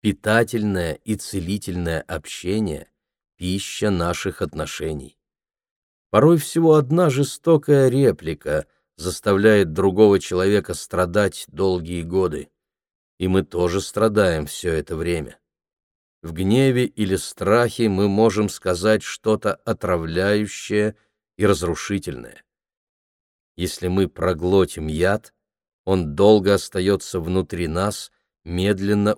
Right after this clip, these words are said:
убивая наши отношения. Возможно, мы даже не знаем, какие слова или поступки начали отравлять отношения. Но у нас есть противоядие, внимательное сострадание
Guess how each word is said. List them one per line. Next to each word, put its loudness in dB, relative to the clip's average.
убивая -2
наши -4
отношения. -8
Возможно, -2
мы 2
даже 2
не 2
знаем, 0
какие -6
слова 0
или -2
поступки -6
начали -2
отравлять -2
отношения. -6
Но -4
у 0
нас -2
есть -8
противоядие, -4
внимательное -2
сострадание -6